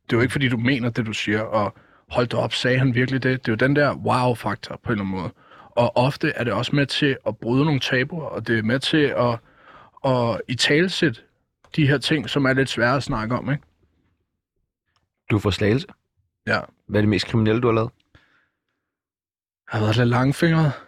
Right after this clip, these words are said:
Speaker 2: Ja?
Speaker 1: Øh,
Speaker 2: Hvor langfingret?
Speaker 1: <laughs> altså, ikke, ikke, øh, ikke noget vildt. Det
Speaker 2: Indbrud?
Speaker 1: Nej.
Speaker 2: Nå.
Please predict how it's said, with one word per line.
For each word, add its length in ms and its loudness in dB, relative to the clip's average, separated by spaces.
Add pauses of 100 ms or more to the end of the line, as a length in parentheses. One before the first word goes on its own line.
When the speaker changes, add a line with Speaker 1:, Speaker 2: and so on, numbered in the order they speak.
(240)
Speaker 2:
Ja? 160 2 (220)
Speaker 1:
Øh, 220 4
Speaker 2:
Hvor 120 4
langfingret? 580 0 (300)
Speaker 1:
<laughs> 920 -4
altså, 160 -2
ikke, 300 -6
ikke, 300 -4 (300)
øh, 60 -4
ikke 200 -4
noget 200 0
vildt. 340 0 (160)
Det 80 2
Speaker 2:
Indbrud? 320 2 (500)
Speaker 1:
Nej. 300 0 (220)
Speaker 2:
Nå. 140 -10